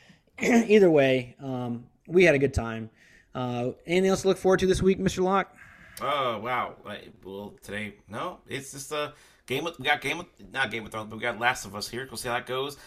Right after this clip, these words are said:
Speaker 2: Uh, tomorrow night, you got, uh, Tampa versus Dallas. I'm a Buccaneer fan, so hopefully, uh, we can get ourselves a win and send Dallas home.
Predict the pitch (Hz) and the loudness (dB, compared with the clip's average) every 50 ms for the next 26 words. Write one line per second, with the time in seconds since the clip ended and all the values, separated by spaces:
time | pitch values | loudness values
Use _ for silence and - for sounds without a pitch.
0 | - - - 101 110 110 107 - - 107 107 113 123 131 131 127 127 131 139 135 | -20 -10 -8 -6 -6 -6 -6 -8 -8 -6 -2 -2 -2 -2 -2 -2 -4 -6 -6 -6
1 | 131 113 98 113 110 110 107 101 - - 104 104 98 92 87 85 82 - - - | -8 -10 -8 -6 -4 -4 -4 -4 -6 -10 -10 -10 -10 -8 -10 -10 -12 -10 -8 -6
2 | 117 117 113 110 98 101 - - - - 117 117 123 135 143 147 143 139 - - | -6 -6 -6 -10 -12 -14 -16 -18 -14 -6 -4 -4 -2 -2 -4 -6 -6 -8 -10 -12
3 | _ _ _ _ _ _ _ - - 104 95 - 113 110 - - 110 113 120 127 | _ _ _ _ _ _ _ -12 -10 -10 -6 -6 -6 -6 -6 -8 -10 -8 -8 -8
4 | 120 - 135 139 147 151 - 110 98 107 104 - 113 113 117 117 110 110 110 110 | -8 -6 -6 -6 -6 -6 -8 -8 -8 -6 -6 -8 -8 -6 -6 -4 -4 -4 -4 -6
5 | 107 107 101 101 95 - - 101 98 107 107 113 110 - 104 98 95 95 95 98 | -6 -8 -10 -12 -14 -16 -14 -12 -10 -10 -10 -10 -10 -10 -10 -10 -10 -12 -12 -10
6 | 110 120 127 120 110 - - 110 107 98 101 - 101 101 98 - - 123 151 196 | -8 -8 -8 -8 -10 -12 -12 -12 -12 -10 -10 -10 -10 -8 -10 -12 -10 -8 -4 -2
7 | 262 294 311 - 262 196 | -2 -2 -2 -4 -6 -10